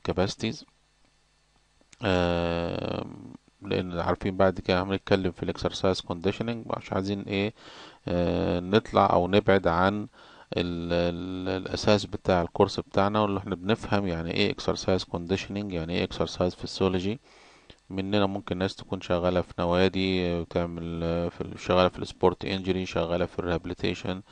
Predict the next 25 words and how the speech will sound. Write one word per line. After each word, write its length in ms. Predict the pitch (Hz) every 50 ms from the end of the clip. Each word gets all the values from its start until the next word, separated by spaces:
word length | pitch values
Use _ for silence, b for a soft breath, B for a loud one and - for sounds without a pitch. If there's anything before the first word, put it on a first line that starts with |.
| B B B B B B B B B B
حتى 280 | B 127 - - - 101
في 120 | - 101 90
عياداتنا. 680 | 90 92 92 92 95 104 107 - - 101 98 104 113 - B B B B B B B B -
آه، 460 | - 95 95 92 92 92 92 92 92
المفروض 420 | 92 92 92 - - 98 98 92
لو 120 | 92 92 92
احنا 160 | 92 101 92 -
بنشتغل 720 | - - - - 95 90 87 87 87 87 87 87 87 87 82
شغل 260 | - - 95 92 90
علاج 180 | 85 87 90 90
طبيعي 380 | - - - 85 87 87 87
صح، 400 | 82 - - 101 - - - -
بيجي 260 | 95 90 87 92 90 92
لنا 200 | 90 90 87 85
ناس 300 | 90 90 90 85 - -
توتال 300 | - 92 - - 85 87
هيب 120 | 90 82 -
ريبليسمنت، 600 | - 82 - - 95 95 - - - 92 87 87 85
بيجي 220 | 87 85 87 87
لنا، 440 | 87 87 87 85 85 82 85 85 85 85 B B B B B B B B B B B
آه، 100 | - 92
هيميباريسيس. 720 | 92 95 92 90 85 85 85 87 90 92 90 95 92 85 92
حتى 340 | 98 95 - _ - 90
لو 120 | 90 90 87
هو 480 | 87 87 92 92 90 90 90 87 87